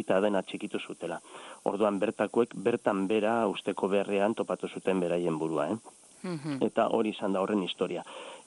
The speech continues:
Speaker 1: Eh, Hernanin egiten dena ere, errek, eh, hori da antzezpen moduko bat, eta oso ondo dago egitea eta hola, eh? Baina noski ez du zer ikusirik garai bateko festa haiekin,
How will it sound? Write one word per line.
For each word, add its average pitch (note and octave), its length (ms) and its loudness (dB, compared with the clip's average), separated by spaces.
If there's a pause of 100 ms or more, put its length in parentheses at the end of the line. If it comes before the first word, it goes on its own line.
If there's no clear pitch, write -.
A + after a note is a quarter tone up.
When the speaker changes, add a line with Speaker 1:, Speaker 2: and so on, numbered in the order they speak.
Speaker 1:
Eh, B2 340 4
Hernanin C#3+ 380 6
egiten B2+ 380 4
dena C3 240 6
ere, B2+ 260 4
errek, C3+ 420 -2
eh, F#2+ 500 0 (280)
hori C3 140 2
da G#2+ 420 2
antzezpen G#2+ 520 0
moduko F#2 420 0
bat, G2+ 280 0
eta F#2+ 180 -2
oso A#2 220 0
ondo F#2 160 0
dago F2 380 2
egitea F#2+ 460 0
eta F#2+ 160 -2
hola, F2+ 200 0
eh? E3+ 60 0 (500)
Baina G#2+ 360 2
noski A2 420 0
ez - 100 -4
du - 80 -6
zer - 180 -4
ikusirik A#2 500 -2
garai G2 240 0
bateko G2 460 -2
festa G2+ 460 -4
haiekin, F#2 440 -6